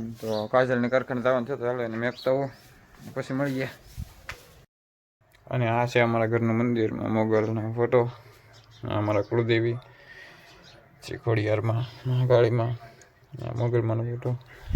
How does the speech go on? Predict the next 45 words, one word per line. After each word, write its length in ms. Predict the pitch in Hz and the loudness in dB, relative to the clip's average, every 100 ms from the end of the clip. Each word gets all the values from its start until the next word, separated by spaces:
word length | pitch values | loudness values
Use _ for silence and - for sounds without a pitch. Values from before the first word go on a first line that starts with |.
| - - - | 0 -2 -8
અને 100 | 110 | -8
બધા 220 | 117 123 | -4 0
એમ 160 | 127 127 | 0 0
કહે 200 | 151 156 | 0 0
કે 120 | 117 | -2
મોગલમાંનો 480 | 113 120 120 120 110 | -4 -4 -4 -4 -4
ફોટો 220 | 120 120 | -4 -4
ન 80 | 123 135 | -4 -2
લેવાય, 200 | 107 104 | -2 -4
પણ 240 | 113 104 101 107 113 107 | -6 -8 -8 -12 -12 -8
આપણે 240 | 107 113 | -6 -4
કંઈ 140 | 107 107 | -4 -4
એવું 180 | 107 110 | -6 -6
ઘરે 200 | 110 107 | -6 -6
બધું 280 | 110 110 104 - | -8 -8 -10 -6
બનાવવાનું 480 | 113 110 104 110 113 | -4 -4 -2 -4 -4
ન 60 | |
હોય, 220 | 127 101 | -4 -6
કંઈ 220 | 110 104 104 | -8 -10 -10
એવું 260 | 98 107 - - _ _ 113 | -10 -10 -14 -20 _ _ -4
માંસ 180 | 113 113 | -4 -2
મટન 280 | 110 110 107 | -6 -6 -6
ને 60 | 104 | -6
એવું 120 | 104 | -6
કંઈ 100 | 101 | -6
ખાતા 260 | 110 107 113 | -4 -4 -6
નથી, 160 | 113 | -6
દારૂ 280 | 98 98 98 | -8 -6 -6
બારૂ, 260 | 98 - 95 | -8 -10 -10
એટલે 220 | 101 98 95 - | -6 -4 -6 -10
વાંધો 340 | 110 117 107 101 | -2 -2 0 -4
નહીં 180 | 98 98 | -4 -2
લાવવાનો. 380 | 98 104 110 131 - - - - - - | 0 0 -2 -6 -14 -20 -20 -20 -18 -4
મારા 200 | 117 123 | 4 6
ઘરે 200 | 113 120 | 8 6
જો 120 | 113 120 | 8 6
એટલા 220 | 120 110 | 8 6
ટાઈમથી 360 | 107 104 107 | 4 0 2
છે 120 | 104 110 | 6 6
માતાજી, 520 | 101 - 101 101 104 - - _ - - | 6 2 2 2 -2 -8 -20 _ -4 4
ઘણા 180 | 113 | 6
વર્ષ 280 | 110 110 104 | 8 6 4
થઈ 160 | - 104 | 2 2
ગયા 160 | 101 | 0
છે 140 | 104 | -2